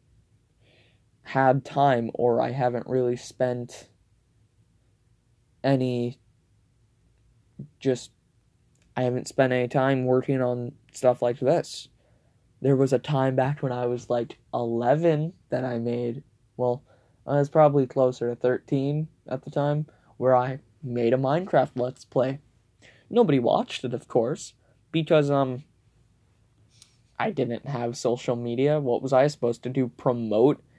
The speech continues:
my high-pitched ass voice? Because I, now, this is gonna be a little weird for me to say, but up until probably, I think it was,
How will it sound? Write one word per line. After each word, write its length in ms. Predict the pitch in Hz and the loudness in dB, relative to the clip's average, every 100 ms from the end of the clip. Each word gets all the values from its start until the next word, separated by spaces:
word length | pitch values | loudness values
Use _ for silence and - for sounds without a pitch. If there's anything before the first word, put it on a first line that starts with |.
| _ _ _ | _ _ _
my 460 | 127 139 120 117 139 - _ _ _ _ _ _ _ _ _ - | -2 2 2 2 -4 -12 _ _ _ _ _ _ _ _ _ -16
high-pitched 920 | - - 127 123 135 - 151 147 - | -12 -6 -2 0 -2 -2 -4 -2 -2
ass 340 | 139 135 143 | -2 0 -2
voice? 640 | 143 135 135 135 151 - - - | -4 2 4 4 2 -2 -8 -4
Because 500 | 143 - 127 117 - _ _ _ _ _ - | -4 2 2 2 -6 _ _ _ _ _ -10
I, 360 | 120 120 123 117 _ _ _ _ _ _ - - - _ _ _ _ _ _ _ _ _ _ - | -4 -2 -2 -4 _ _ _ _ _ _ -20 -20 -20 _ _ _ _ _ _ _ _ _ _ -2
now, 400 | 143 131 127 - _ _ _ _ _ _ _ _ _ _ _ | 0 2 0 -2 _ _ _ _ _ _ _ _ _ _ _
this 160 | 147 156 | 0 2
is 60 | 156 | 4
gonna 180 | 165 | 6
be 100 | 151 | 6
a 60 | 147 | 6
little 240 | 143 139 | 6 6
weird 240 | 135 135 127 | 6 4 2
for 100 | 135 | -4
me 120 | 127 | -4
to 100 | 117 | -6
say, 360 | - 139 120 - _ | -2 -2 -4 -10 _
but 420 | 139 135 127 113 - _ _ _ _ _ | -6 0 2 0 -6 _ _ _ _ _
up 220 | 123 143 165 | 4 4 4
until 520 | 160 143 139 135 143 | 0 2 2 4 2
probably, 560 | - 143 127 123 123 | 0 0 0 0 0
I 140 | 123 123 | 0 -2
think 200 | 139 139 | -2 0
it 100 | 120 | 0
was, 400 | 117 117 117 | 0 0 -4